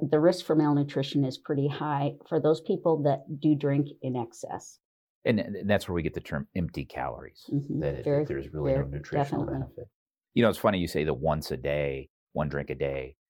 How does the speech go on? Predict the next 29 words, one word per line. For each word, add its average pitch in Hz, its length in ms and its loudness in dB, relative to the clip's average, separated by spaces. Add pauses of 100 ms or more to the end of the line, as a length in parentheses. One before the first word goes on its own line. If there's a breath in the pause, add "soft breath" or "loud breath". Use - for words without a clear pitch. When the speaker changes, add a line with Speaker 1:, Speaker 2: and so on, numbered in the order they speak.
(300)
Speaker 2:
You - 60 -8
know, 67 80 0
I've 67 80 -6
seen 73 180 -4
many 73 220 -4
patients 71 360 -8
over 67 140 -10
the 67 80 -10
years, 65 480 -10 (160)
and, 67 460 -10 (240)
you 67 160 -12
know, 64 80 -10
you'll 62 240 -10
say, - 220 -14
"How 69 180 0
much 71 160 -12
do 71 80 -6
you 73 40 -6
drink?" 123 320 -2
"I - 100 -4
have - 140 -10
one 110 140 -10
drink - 220 -12
a - 40 -8
day." 120 360 4 (320)
Okay. 67 320 -4 (480)
Well, 87 140 6
then 92 200 0
when, 76 280 -6